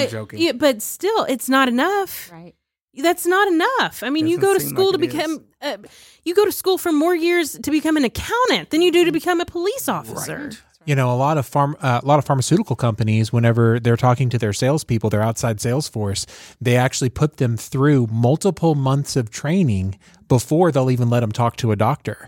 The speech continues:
Speaker 2: Right.
Speaker 4: And the reason is, is because you're holding people's lives in your hands.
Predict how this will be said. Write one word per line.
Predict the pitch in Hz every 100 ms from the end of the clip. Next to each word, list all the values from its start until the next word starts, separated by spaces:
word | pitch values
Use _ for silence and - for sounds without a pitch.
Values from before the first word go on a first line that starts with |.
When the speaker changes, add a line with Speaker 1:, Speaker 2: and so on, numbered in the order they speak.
| - 120
Speaker 2:
Right. | 104 -
Speaker 4:
And | 147 131
the |
reason | 123 120 151 196 165 131
is, | 107 107 110
is | 117
because | 131 127 131 117
you're | 131
holding | 110 - 156 156 147 143
people's | - - 117 113
lives | 110 117 135 123 107 107
in | - 117 104
your | 101
hands. | 92 - 160 131 185 214 180 - -